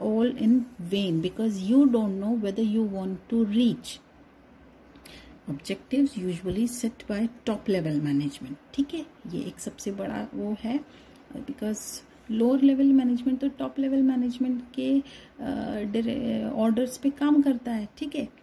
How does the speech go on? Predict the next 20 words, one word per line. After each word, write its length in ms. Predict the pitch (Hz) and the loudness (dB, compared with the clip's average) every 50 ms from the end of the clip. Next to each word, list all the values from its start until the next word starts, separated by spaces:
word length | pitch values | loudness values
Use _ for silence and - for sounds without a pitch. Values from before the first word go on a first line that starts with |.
| _ _ _ - | _ _ _ -8
but 100 | - 233 - - - - - - - - - | -8 -8 -10 -12 -20 -20 -20 -20 -20 -16 -8
जो 160 | 170 233 226 | -4 -4 -4
ऑब्जेक्टिव्स 680 | 202 180 165 - 190 190 - - 214 214 202 - - | -4 -4 -6 -8 -10 -10 -10 -8 -8 -8 -8 -10 -14
हैं 320 | - - 214 220 285 403 381 | -12 -6 -2 -2 -2 0 0
वो 300 | 277 233 240 269 294 - - - _ _ _ - - - | 0 0 0 0 -2 -4 -8 -20 _ _ _ -20 -12 -10
टॉप 180 | 196 180 - - | -10 -8 -6 -6
लेवल 240 | 196 180 202 202 202 | -6 -6 -4 -4 -2
मैनेजमेंट 500 | 202 190 180 170 - - - - 190 - - | -2 -2 -4 -6 -6 -8 -6 -6 -6 -6 -6
ही 120 | 285 330 | -8 -8
सेट 400 | 330 - - - - 165 - - | -8 -10 -12 -8 -8 -8 -10 -10
करता 340 | - - 143 143 - - 160 | -8 -8 -8 -8 -8 -12 -12
है। 220 | - 160 - - - - - - - - - - - | -10 -10 -12 -14 -16 -20 -20 -20 -20 -20 -20 -14 -6
And 120 | - 151 - | -4 -4 -2
objectives 680 | 170 147 143 - - 214 - - - - 269 302 285 | -2 -4 -4 -4 -8 -10 -10 -8 -2 0 0 0 0
should 440 | - - - - - - - 180 170 165 - 220 | -4 -12 -18 -16 -10 -6 -6 -6 -6 -6 -4 -2
be, 120 | 254 285 - - - - - - | -2 -2 -2 -4 -20 -20 -16 -10
अब 240 | - 175 190 - - - | -10 -10 -10 -10 -8 -8
ऑब्जेक्टिव्स 720 | 180 - - - 240 - - - - 285 277 - - - | -8 -8 -4 -6 -6 -6 -4 2 2 2 4 2 -2 -8
कैसे 460 | - - 226 226 226 - - 240 220 | -4 -2 0 0 0 0 2 2 2
हों, 220 | 170 - 147 143 | 2 2 0 -2